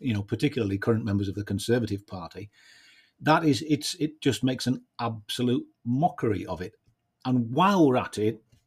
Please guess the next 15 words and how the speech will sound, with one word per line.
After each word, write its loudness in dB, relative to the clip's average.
let's -2
debunk 6
the 2
notion 2
that -4
selling -2
poppies -4
to -2
prop -8
up -6
the -6
coffers -2
of -2
charities -2
who 0